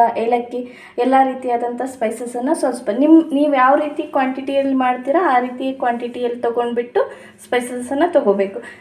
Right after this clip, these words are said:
ನಾವಿವಾಗ ಮಾಡ್ತಾ ಇರೋದು ನಾಲ್ಕರಿಂದ ಐದು ಎಗ್ಗಿನ ಕರಿ, ಹಾಗಾಗಿ ನನಗೆ ಎಷ್ಟು ಬೇಕು ನಾನು ಅಷ್ಟನ್ನು ತೊಗೊಂಡಿದ್ದೀನಿ. So ಇದೆಲ್ಲ ಹಾಕ್ಕೊಂಡ್ಬಿಟ್ಟು ಏನು ಮಾಡಬೇಕು ಅಂದರೆ ಫ್ರೈ ಮಾಡ್ಕೋಬೇಕು. So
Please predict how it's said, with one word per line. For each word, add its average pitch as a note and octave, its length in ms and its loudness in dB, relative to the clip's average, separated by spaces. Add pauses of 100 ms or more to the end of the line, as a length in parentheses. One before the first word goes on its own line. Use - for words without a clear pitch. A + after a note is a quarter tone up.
(140)
ನಾವಿವಾಗ C#4 420 -2 (100)
ಮಾಡ್ತಾ C4 340 -4
ಇರೋದು C#4 300 2 (100)
ನಾಲ್ಕರಿಂದ B3 500 0 (200)
ಐದು B3 180 -2
ಎಗ್ಗಿನ A3+ 260 -6 (120)
ಕರಿ, G#3+ 260 2
ಹಾಗಾಗಿ A#3+ 440 0 (520)
ನನಗೆ C#4+ 260 2
ಎಷ್ಟು - 200 -12
ಬೇಕು E4+ 180 -2 (100)
ನಾನು C#4+ 220 6
ಅಷ್ಟನ್ನು D4+ 320 0 (100)
ತೊಗೊಂಡಿದ್ದೀನಿ. G3+ 560 0 (400)
So E4 60 2 (180)
ಇದೆಲ್ಲ B3+ 240 2 (140)
ಹಾಕ್ಕೊಂಡ್ಬಿಟ್ಟು B3+ 520 -2 (120)
ಏನು A#3+ 160 -6
ಮಾಡಬೇಕು A3+ 360 -2 (100)
ಅಂದರೆ D#4+ 180 2 (460)
ಫ್ರೈ C#4 160 8 (120)
ಮಾಡ್ಕೋಬೇಕು. F#3+ 580 -2 (200)
So D4 80 -2